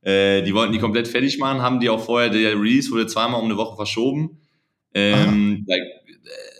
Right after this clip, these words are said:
Speaker 1: also das ist, äh, da gibt's auch andere Berichte schon von Business Insider oder so, glaub ich, über die, also das ist, das ist ja leider so, also kommst im Internet nicht drum herum, äh,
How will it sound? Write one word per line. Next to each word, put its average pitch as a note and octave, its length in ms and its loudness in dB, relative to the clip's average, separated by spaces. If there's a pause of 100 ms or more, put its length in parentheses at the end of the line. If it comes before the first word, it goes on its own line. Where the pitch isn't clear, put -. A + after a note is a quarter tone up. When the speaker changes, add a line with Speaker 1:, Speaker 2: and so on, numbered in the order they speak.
(440)
Speaker 1:
also F#2+ 220 0
das F#2+ 180 0
ist, - 340 -4
äh, G2 280 0
da F#2 120 0
gibt's G2+ 220 -2
auch G2 120 0
andere G#2+ 280 0
Berichte G2+ 340 -2
schon G#2 240 -2
von F#2 320 -2
Business A2 320 -4
Insider G2 800 -2
oder F#2+ 180 -2
so, F#2+ 160 -4
glaub F#2 160 0
ich, F#2 160 -4
über F#2 180 -4
die, F#2+ 420 -4 (640)
also F#2+ 220 2
das - 100 -2
ist, - 540 -8 (100)
das E2 180 -6
ist F#2 120 -6
ja F#2 100 0
leider E2+ 320 2
so, E2+ 180 -2
also E2 240 -4
kommst E2+ 200 -8
im D2+ 80 -10
Internet F2 320 -6
nicht E2+ 180 -10
drum E2+ 100 -6
herum, F2 440 -6
äh, E2 480 -4